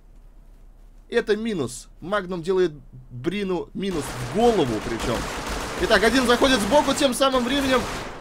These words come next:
Эх, неудачно, неудачно, ребят, я болел за вас. Талиб очень хорошо придумал, а, план. Он забрался по-быстрому по этой лестнице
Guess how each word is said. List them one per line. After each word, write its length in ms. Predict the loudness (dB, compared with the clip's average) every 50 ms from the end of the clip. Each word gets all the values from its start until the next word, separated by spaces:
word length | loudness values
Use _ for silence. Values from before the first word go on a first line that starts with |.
| -18 -18 -20 -12 -2
Эх, 180 | 2 2 2 2 0 -2
неудачно, 560 | -2 -2 -2 0 2 2 2 2 0 -4 -4
неудачно, 600 | -2 0 -2 -2 0 0 0 0 0 -2 -2 0
ребят, 360 | 0 0 2 2 2 2 2 2
я 140 | 0 0
болел 360 | 0 0 -2 0 0 0 0 0
за 180 | -2 -2 0
вас. 280 | 0 0 0 0 -2 -8 -16 -16 -4
Талиб 360 | -2 0 0 0 0 -2 -4 -8 -14 -18 -18 -20 -4 0
очень 280 | 0 2 2 0 -2
хорошо 380 | -2 -2 -2 -2 -2 -2 -4 -2
придумал, 560 | -2 -4 -2 -2 -2 -2 -2 -2 -4 -4 -6 -12 -20 -20 -20 -20 -20 -18 -8
а, 180 | -2 -2 -2 -2
план. 380 | -2 0 2 2 2 0 -2 -6
Он 160 | -6 -6 -4
забрался 540 | 0 0 0 0 2 0 0 -2 -2 -6 -6
по-быстрому 540 | -6 -6 -4 -4 -6 -6 -6 -8 -6 -6 -6
по 100 | -4 -2
этой 220 | -2 -2 -2 -2
лестнице 580 | -2 0 -2 -2 -2 -6 -8 -4 -4 -4 -4